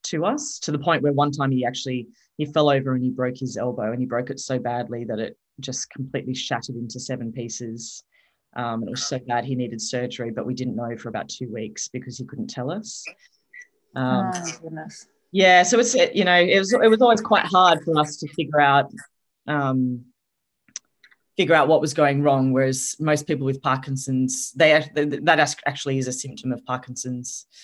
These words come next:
Speaker 1: um, as well. S-, sometimes a, a loss of language, again, 'cause of the lack of dopamine release, they just can't get enough volume to get the words out, so they'll often speak
Speaker 2: Mm.
Speaker 1: quite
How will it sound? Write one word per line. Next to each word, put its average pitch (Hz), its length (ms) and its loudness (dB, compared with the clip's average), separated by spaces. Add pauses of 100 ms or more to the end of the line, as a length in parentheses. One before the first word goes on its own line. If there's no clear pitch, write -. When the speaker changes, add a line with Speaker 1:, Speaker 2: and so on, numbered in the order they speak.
(460)
Speaker 1:
um, 117 360 -6 (360)
as 127 160 -6
well. 123 180 2
S-, 127 240 -6
sometimes 127 480 -4
a, 120 220 -2
a 123 40 -4
loss 123 200 -4
of 120 100 -10
language, 120 400 -6
again, 127 240 -6
'cause 127 140 -8
of 120 120 -8 (320)
the 135 80 -4
lack 123 220 -4
of 131 80 -10
dopamine 127 720 -4
release, 123 340 -4
they 120 80 -4
just - 160 -8
can't - 180 -6
get 120 120 -6
enough 120 240 -8
volume 131 360 -2
to 143 140 -8
get 143 140 -2
the 143 60 -2
words 139 280 0
out, 165 240 -2
so 147 100 -6
they'll 131 160 0
often 131 280 -4
speak - 240 0
Speaker 2:
Mm. 95 120 2
Speaker 1:
quite - 120 -8